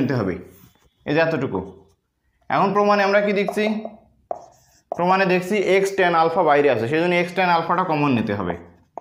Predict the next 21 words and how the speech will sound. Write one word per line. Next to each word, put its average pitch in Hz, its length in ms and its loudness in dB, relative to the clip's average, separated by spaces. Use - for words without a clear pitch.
এক্স 156 180 -4
ট্যান 151 160 0
আলফা 135 240 -2
ওয়ান, 135 200 4
কোনো 156 180 0
কিছু 190 220 0
কমন 175 200 2
নিলে 190 200 2
সেটা 170 160 0
দ্বারা 180 200 0
কী 185 120 -2
করতে 170 220 -2
হয়? 202 120 0
ভাগ 143 140 2
করতে 147 220 -4
হয়। 110 120 -2
তাহলে 135 180 0
এখানে 175 160 -2
কত 170 180 -2
হবে? 101 160 -2
জি 117 80 -2